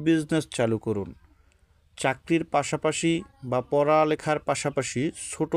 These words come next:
ব্যবসা শুরু করুন, যেমন অনলাইন প্রোডাক্ট সেল, ডেলিভারি সার্ভিস বা হোম বেসড কসমেটিক্স বিজনেস। এসব মূলধনেই, এসব অল্প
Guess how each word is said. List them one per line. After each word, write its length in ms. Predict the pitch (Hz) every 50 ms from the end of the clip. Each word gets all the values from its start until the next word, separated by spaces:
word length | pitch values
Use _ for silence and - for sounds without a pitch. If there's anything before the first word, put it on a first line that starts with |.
| 165 147
ব্যবসা 320 | 143 139 135 - - - 123
শুরু 260 | - - 123 113 110
করুন, 300 | - - 113 104 101 98 95 - _ _ _ _ _ _ _ _ -
যেমন 340 | 120 120 139 135 139 147 151 - - 143 143
অনলাইন 380 | 139 143 147 147 147 147 147 147
প্রোডাক্ট 460 | - - 139 135 135 139 139 - - -
সেল, 360 | - - - 131 131 131 139 139 151 - _ _ _ _ _ _ _ _ _ -
ডেলিভারি 560 | 117 110 135 139 139 147 151 151 156 147 151 143 - -
সার্ভিস 440 | 139 131 135 131 131 135 143 151 - - - _ _ _ _ _ - 135
বা 220 | 120 123 135 135
হোম 320 | 120 104 127 143 151 156 160 160 156
বেসড 340 | 160 160 165 156 - - - - - _ _ -
কসমেটিক্স 600 | - 151 139 - - 160 151 143 147 139 - - - 131
বিজনেস। 440 | 123 123 113 107 113 107 101 95 - - - _ _ _ _ _ _ _ _ -
এসব 360 | 147 143 - - 165 165 160 165 -
মূলধনেই, 760 | 131 131 135 139 151 160 160 151 151 156 156 160 165 170 175 190 254 - _ _ _ _ _ _ _ _ _ _ _ _ _ _ _ _ _ _ _ -
এসব 340 | 160 156 - - 175 165 165 - _ _ _ _ _ _ _ _ _ -
অল্প 340 | 143 151 165 175 180 175 -